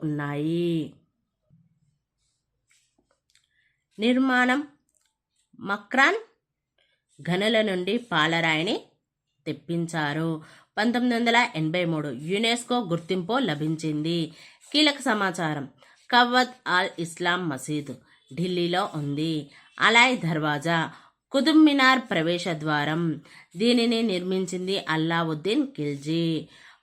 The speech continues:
బృహదీశ్వరాలయం తాంజావూరు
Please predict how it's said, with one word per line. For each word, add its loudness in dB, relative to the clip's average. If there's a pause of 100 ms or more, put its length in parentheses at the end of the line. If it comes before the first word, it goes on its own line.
(320)
బృహదీశ్వరాలయం 2
తాంజావూరు -4